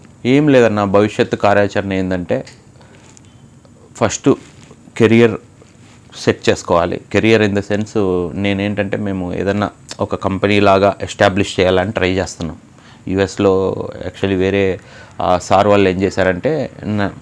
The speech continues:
invest చేశారు. నేను కంపెనీని కొంచెం develop చేస్తాననే ఉద్దేశంతో కొంచెం invest చేసినారు. So వాళ్ళతో కలిసి పని చేస్తున్నాను. So ఫ్యూచర్లో దాన్ని develop చేసి బాగా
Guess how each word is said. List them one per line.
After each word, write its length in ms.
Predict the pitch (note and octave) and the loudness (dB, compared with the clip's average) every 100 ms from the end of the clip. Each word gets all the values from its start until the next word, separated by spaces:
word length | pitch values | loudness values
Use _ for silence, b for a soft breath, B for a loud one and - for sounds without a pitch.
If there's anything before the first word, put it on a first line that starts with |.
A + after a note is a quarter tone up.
| - - _ - - A2 | -20 -20 _ -20 -10 -2
invest 380 | A2+ B2 - | 2 2 4
చేశారు. 280 | A2+ G2+ F2 - - - | 2 2 0 -4 -20 -10
నేను 600 | G2+ G2 G2 G2 F#2+ F#2+ - | -2 0 0 -2 -2 -4 -4
కంపెనీని 420 | F#2+ G2 G#2+ G2+ - - | -4 -2 -2 -2 -6 -6
కొంచెం 280 | F#2+ F2 F2 - | -4 -4 -6 -2
develop 420 | F#2+ G2 G2 F2+ | 2 2 2 0
చేస్తాననే 500 | F2+ - F#2 F#2 F#2+ | -4 -2 -4 -2 -4
ఉద్దేశంతో 520 | F2 E2 F#2+ F#2+ F#2 | -4 -4 -4 -4 -6
కొంచెం 280 | - G2+ F#2+ | -4 -4 -4
invest 360 | F2+ F#2 F2+ - | -4 -4 -4 -6
చేసినారు. 400 | E2+ F#2 E2 B2+ B B B - | -6 -8 -8 -10 B B B -6
So 60 | G#2+ | 0
వాళ్ళతో 340 | F#2+ G2 G2+ | 2 2 2
కలిసి 220 | G#2 G2+ | 0 -2
పని 240 | - F#2+ G2+ | -6 -4 -6
చేస్తున్నాను. 560 | F2+ - F#2+ F2 A#2 - B B - | -8 -10 -10 -10 -12 -18 B B -6
So 120 | G2+ F#2 | -4 -4
ఫ్యూచర్లో 520 | G2+ G2+ A2 G#2 G#2+ | -2 -2 0 0 2
దాన్ని 240 | G2+ F2+ | 2 0
develop 420 | F2 F#2 F#2 F2 | 0 0 0 0
చేసి 240 | F#2 E2+ F2 | -2 -2 0
బాగా 340 | F2+ F2+ G2 | 2 4 4